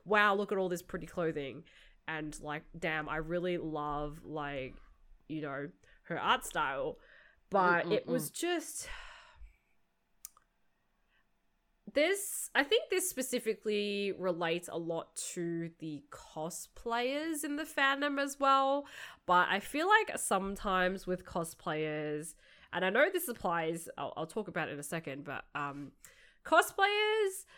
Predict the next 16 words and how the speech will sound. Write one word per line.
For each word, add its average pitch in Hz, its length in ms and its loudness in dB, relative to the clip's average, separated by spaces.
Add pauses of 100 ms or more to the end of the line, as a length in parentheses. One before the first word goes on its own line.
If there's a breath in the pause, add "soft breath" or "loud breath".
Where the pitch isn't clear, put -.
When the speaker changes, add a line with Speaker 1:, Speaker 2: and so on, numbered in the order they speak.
(140 loud breath)
Speaker 1:
like, 226 160 0
the - 120 2
idea 277 480 4
obviously 196 720 2
is 165 240 -4
to - 440 -6
embody 151 600 -4
a 160 100 -8
character, 143 960 -6
you 143 140 -10
know, 143 300 -8
and 143 160 -10
dress 147 240 -8
up 302 200 2
like 170 300 -2
them. 104 360 -12